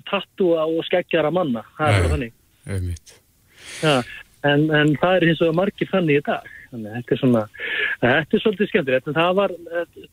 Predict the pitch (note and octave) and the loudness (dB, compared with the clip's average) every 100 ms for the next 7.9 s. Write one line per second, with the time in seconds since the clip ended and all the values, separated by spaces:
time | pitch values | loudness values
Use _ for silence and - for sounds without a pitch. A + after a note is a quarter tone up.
0 | _ C#3+ F3 - F3+ F3 F3 G3+ F3 F3 | _ -8 -6 0 2 2 2 0 0 0
1 | F#3 G#3+ G3+ F3+ F3+ F#3 F3 G#3 G#3 F3 | 2 4 2 0 2 2 2 2 0 0
2 | E3+ G#3+ A3 F#3+ F#3+ F#3+ F3 - F#3 - | 2 4 4 2 2 0 0 -2 -2 2
3 | D#3 F3 - - D3+ C#3 D3 A3+ B3+ E3+ | 0 0 -10 -8 -2 0 2 2 2 0
4 | F#3 - - A3+ - - C3 A2+ - - | -2 -4 -2 -2 0 -4 -4 -4 -10 -10
5 | C3+ - E3 - E3 D3 D3 D#3 D3 C#3 | -6 -2 -4 0 0 2 4 4 4 2
6 | - - - _ _ - C#3 - B2+ A#2 | -2 -18 -20 _ _ -4 -4 -2 -2 0
7 | A#2+ B2+ C#3+ C#3 B2+ C#3+ C3+ B2+ A#2+ | 2 2 2 0 0 0 2 2 0